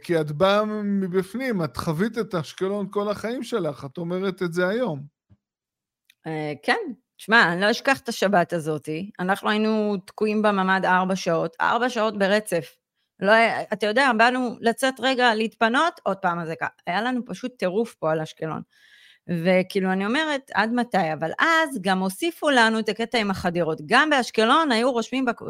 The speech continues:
Speaker 2: רשמו במלא קבוצות,
Speaker 1: בקבוצות,
Speaker 2: "יש
Speaker 1: כן.
Speaker 2: חדירה של מחבלים, תסגרו זה, תסגרו זה."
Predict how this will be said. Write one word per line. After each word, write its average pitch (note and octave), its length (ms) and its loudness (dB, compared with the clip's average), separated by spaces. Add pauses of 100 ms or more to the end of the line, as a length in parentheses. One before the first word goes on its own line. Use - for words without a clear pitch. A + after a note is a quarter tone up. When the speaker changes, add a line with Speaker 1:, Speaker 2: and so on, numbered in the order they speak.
Speaker 2:
רשמו A3 320 -6
במלא G3 500 -4
קבוצות, F#3 600 4
Speaker 1:
בקבוצות, F#3 640 0
Speaker 2:
"יש G#3+ 80 0
Speaker 1:
כן. E3+ 60 0
Speaker 2:
חדירה A#3+ 340 4
של A#3 180 -10
מחבלים, G#3 680 0
תסגרו G#3+ 480 -2
זה, A3 240 -2
תסגרו G3 340 -8
זה." G#3+ 100 -8